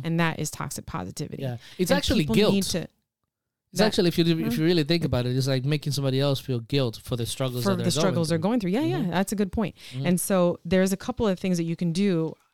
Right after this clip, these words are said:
Speaker 1: um, but basically what it is, is that you have to, you have to, like, people always say that, "Look on the bright side, you have to be thankful for what you have." And it's like, "Okay, but right now I'm not feeling that.
Speaker 2: Mm-hmm.
Speaker 1: I just want to feel what I'm feeling." And one thing that you have to do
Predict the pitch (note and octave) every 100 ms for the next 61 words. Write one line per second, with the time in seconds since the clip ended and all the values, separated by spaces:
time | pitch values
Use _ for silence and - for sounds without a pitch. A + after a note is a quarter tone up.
0 | - E3+ D#3 D#3+ D#3+ E3 E3+ G3+ F3 D#3+
1 | D#3+ D#3+ A#3+ A#3+ D#3+ D#3+ D#3+ E3+ E3+ -
2 | F3+ E3 _ - _ _ - F#3 F3+ G3
3 | - - F#3 - A3 B3 G3+ G3+ - A#3+
4 | F#3 - - G3+ G#3+ G#3+ E3 F#3 F3 F3+
5 | E3+ E3+ F3 F3 F#3+ - F3+ - E3 F#3
6 | F3 F3+ E3+ F3+ E3+ D#3 D#3 F3 - G3
7 | G#3+ F3+ E3+ _ E3+ G3+ A3 G3+ G3+ D#3+
8 | - F#3+ E3 D3 - - - D3 C3+ C#3+
9 | F3+ A3 G3+ G3 E3+ E3+ - G#3 E3+ D#3
10 | D3+ D3 - D#3+ D3 D#3+ - - - -
11 | F3+ F3+ A3 A#3 G#3+ F3 E3+ D#3 - G#3+
12 | - E3+ D#3 A#3+ A3+ D#3+